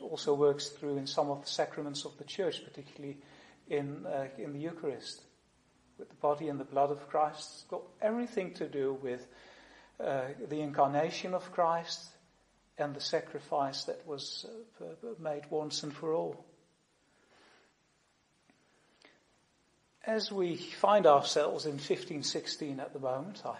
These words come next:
didn't bring my scarf, but just consider me Doctor Who and your local Time Lord. We're going to listen to a little bit of music from, dating from their time.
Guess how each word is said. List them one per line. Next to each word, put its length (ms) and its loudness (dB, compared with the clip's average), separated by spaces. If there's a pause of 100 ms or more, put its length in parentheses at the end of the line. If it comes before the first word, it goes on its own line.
didn't 180 -8
bring 180 2
my 160 0
scarf, 540 4
but 180 -6 (300)
just 340 -2
consider 360 -2
me 100 -4
Doctor 460 2
Who 320 0 (180)
and 260 -12
your 160 -4
local 320 2
Time 360 4
Lord. 280 4 (1300)
We're 160 -4
going 180 4
to 120 0
listen 340 4
to 200 4
a 20 6
little 340 2
bit 280 4
of 160 -2
music 720 2 (1160)
from, 300 2 (480)
dating 300 8
from 240 0
their 100 2
time. 320 2